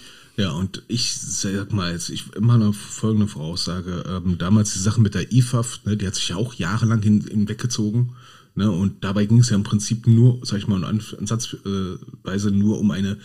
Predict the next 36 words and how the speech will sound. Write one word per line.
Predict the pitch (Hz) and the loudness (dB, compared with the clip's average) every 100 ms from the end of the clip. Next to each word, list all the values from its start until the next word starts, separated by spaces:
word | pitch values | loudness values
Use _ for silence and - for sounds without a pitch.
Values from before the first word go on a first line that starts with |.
| - - - | -16 -12 -4
wer | 98 | 0
wurde | 101 120 | 2 4
denn | 104 | 6
jetzt | 104 - | 4 2
als | - | -4
Vorstand | - 101 - 107 107 | -2 -2 0 0 0
gewählt | 107 110 123 - - | -2 0 0 -2 -6
damals? | 104 127 143 - _ _ _ _ _ _ _ _ _ | -4 -4 -4 -8 _ _ _ _ _ _ _ _ _
Also | - 95 | -6 -4
war | - | -4
eigentlich | 107 98 | -2 4
nur | 120 | 4
eine | 82 | 6
einfache | 120 117 | 4 4
Frage, | 113 - 143 156 | 2 -2 -2 0
die | 151 | 0
gestellt | 147 135 | 0 2
worden | 139 139 | 2 2
ist, | - | 2
wer | 107 | -2
ist | - | 0
jetzt | 127 | -2
eigentlich | 120 120 | -2 -4
der | 104 | -6
Vor-, | - - - - - - - | -8 -10 -12 -20 -18 -8 0
wer | |
ist | 156 | 2
jetzt | 147 - | 0 0
eigentlich | 117 123 120 | 4 4 4
der | 98 92 | 0 0
Chef | - - 151 - | 0 0 0 -2
der | 104 | -2
ifaf, | 127 123 120 - | 0 0 -2 -8
der | - 69 | -8 -4
oder | 98 139 | 0 0
der? | 52 53 | 0 -6